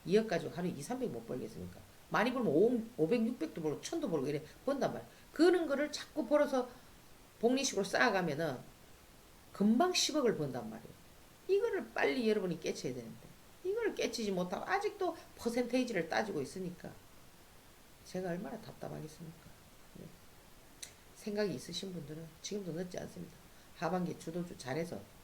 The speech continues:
탁, 그죠? 한번 멀찍이 해가지고 삼십 원 한번 불어봅시다. 네. 오늘 뭐 비도 많이 옵니다. 아침에는 비가 안 왔거든요. 부산에는 비가 안 와가지고 저도 뭐 아침에,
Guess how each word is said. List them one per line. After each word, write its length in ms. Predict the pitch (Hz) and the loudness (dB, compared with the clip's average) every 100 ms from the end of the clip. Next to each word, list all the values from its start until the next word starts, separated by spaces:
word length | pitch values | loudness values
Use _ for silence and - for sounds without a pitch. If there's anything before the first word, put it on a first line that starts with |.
| - | -16
탁, 200 | - - | -14 -10
그죠? 240 | 135 175 175 - - - | -6 -6 -6 -12 -18 -10
한번 200 | 147 143 | -8 -4
멀찍이 340 | 175 180 175 | -4 -4 -6
해가지고 460 | 127 156 165 - - - - - - - - - | -4 -6 -6 -12 -18 -20 -20 -20 -20 -20 -20 -16
삼십 280 | - 180 - | -10 -8 -8
원 100 | 175 | -12
한번 180 | 135 - | -14 -12
불어봅시다. 500 | - 165 120 - - - - - - - - - | -6 -6 -6 -14 -18 -20 -20 -20 -20 -20 -20 -14
네. 140 | 139 135 - - - - - | -12 -10 -14 -20 -20 -16 -4
오늘 180 | 254 214 | 0 2
뭐 160 | 170 | 0
비도 220 | - 247 269 | 0 0 0
많이 240 | 143 147 | -2 -4
옵니다. 240 | 160 147 - - | -4 -6 -10 -6
아침에는 400 | 185 180 359 220 | -4 0 2 2
비가 240 | 220 214 151 | 2 2 0
안 60 | |
왔거든요. 340 | 127 - 135 - - - - - | -2 -8 -10 -10 -18 -20 -20 -18
부산에는 400 | - 147 120 113 - - - | -10 -8 -8 -10 -16 -18 -12
비가 200 | 180 180 | -4 -2
안 80 | 135 | -2
와가지고 320 | 135 147 156 | -4 -6 -6
저도 200 | - 143 | -8 -8
뭐 120 | 113 | -6
아침에, 360 | - - 127 | -8 -8 -10